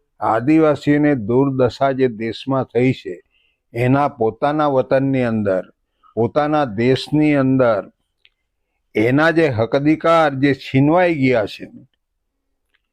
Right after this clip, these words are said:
એટલે બધા નેતાઓને એવું લાગે છે કે હવે સિત્તોતેર વર્ષ થઈ ગયા તો પણ આપણને આપણા હક અધિકાર મળતા નથી, આપણી જમીનો છીનવાઈ રહી છે,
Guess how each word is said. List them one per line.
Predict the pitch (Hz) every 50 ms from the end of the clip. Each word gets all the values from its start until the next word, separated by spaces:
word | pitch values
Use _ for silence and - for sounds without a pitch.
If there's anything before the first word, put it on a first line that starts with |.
| _ _ _ _ _ - -
એટલે | 143 147 139 147 165 180 185
બધા | 170 165 160 170 175 175
નેતાઓને | 170 165 160 160 - 170 170 170 175 175 175 175 175
એવું | 175 175 175 170
લાગે | 165 160 160 170 175 190 185 156
છે | 127 160 165
કે | 170 175
હવે | 165 160 165 170 156
સિત્તોતેર | - - 139 131 _ - 170 170 - 185 180 175 175
વર્ષ | 165 160 156 175 175 151 - _ -
થઈ | 143 160 175 170 156
ગયા | 156 160 160 156
તો | - _ - - 113 127 139
પણ | 147 - 175 170 170
આપણને | 165 156 156 - 165 165 165 165
આપણા | 156 151 151 - 160 156 147 123 131
હક | 135 131 -
અધિકાર | 165 156 147 147 139 - 165 160 160 160
મળતા | 156 156 151 151 139 - 160 151 151
નથી, | 156 151 143 - 151 156
આપણી | 147 139 131 - 147 147 139
જમીનો | 107 113 117 120 139 151 165 175 170 156
છીનવાઈ | - - 156 156 160 160 160 156 156
રહી | 151 156 156 147
છે, | - - 151 151 147 139